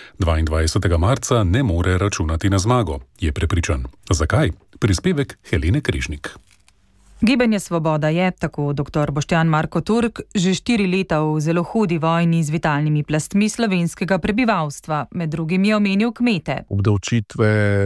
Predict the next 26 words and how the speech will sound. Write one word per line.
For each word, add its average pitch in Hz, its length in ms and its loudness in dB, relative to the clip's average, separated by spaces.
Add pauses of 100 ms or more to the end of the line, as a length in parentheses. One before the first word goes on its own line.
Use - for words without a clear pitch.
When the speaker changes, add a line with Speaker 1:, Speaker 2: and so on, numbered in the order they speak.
(280)
Speaker 3:
šikane 101 1000 0 (200)
so - 160 -4
takšne, 123 480 0
da, 113 240 0
da 92 160 -2
je 90 80 -6 (160)
plast 113 540 -2
kmetstva 117 560 -2 (420)
tako - 180 0
rekoč 117 520 -2 (180)
zelo, 113 220 2
zelo 110 240 0
prizadeta. 98 580 -4 (100)
Speaker 2:
Prav 165 180 0
tako 202 280 -2
so 196 220 0
razmere 170 400 0
postale 226 440 -2
težke 202 460 -2
za 220 120 -2
samostojne 240 600 0
podjetnike, 165 580 -2
je 151 80 0
bil 160 140 0
jasen. 151 520 0 (160)
Speaker 3:
Prav 117 180 2